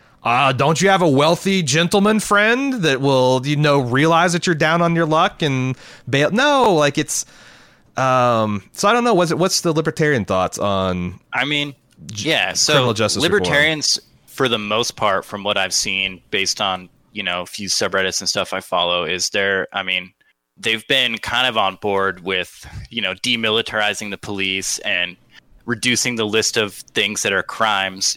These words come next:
Speaker 2: you know, um, like, I think you need a victim to have a crime, and if there's two consenting adults doing something, or nobody's, you know, nobody's being taken advantage of, then
Speaker 1: Mm-hmm.
Speaker 2: there's no crime, and no,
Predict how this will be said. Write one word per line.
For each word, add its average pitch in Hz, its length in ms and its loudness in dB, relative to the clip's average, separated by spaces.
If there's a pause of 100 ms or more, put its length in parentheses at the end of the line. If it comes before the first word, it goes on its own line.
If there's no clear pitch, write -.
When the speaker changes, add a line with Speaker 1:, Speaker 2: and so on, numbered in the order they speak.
Speaker 2:
you 95 140 -10
know, 92 300 -4 (120)
um, 90 420 -4 (800)
like, 98 180 -2
I 104 80 0
think 117 220 -6
you 120 80 -4
need 107 180 0
a 95 60 0
victim 95 560 -6
to 98 80 -8
have 98 180 -4
a 95 60 -8
crime, 95 580 -2
and 90 140 -6
if 85 140 -10
there's 85 200 -10
two 113 180 -4
consenting 107 540 -4
adults 101 480 -2
doing 101 280 -4
something, 98 500 -6
or 90 240 -4
nobody's, 95 800 -4
you 101 120 -8
know, 95 300 -4 (380)
nobody's 117 340 0
being 113 200 -2
taken 117 340 -4
advantage 101 460 -4
of, 87 180 -2
then 95 140 -4
Speaker 1:
Mm-hmm. 80 40 -6
Speaker 2:
there's 95 180 -6
no 95 100 -6
crime, 92 460 -4
and 90 180 -6
no, 95 200 -8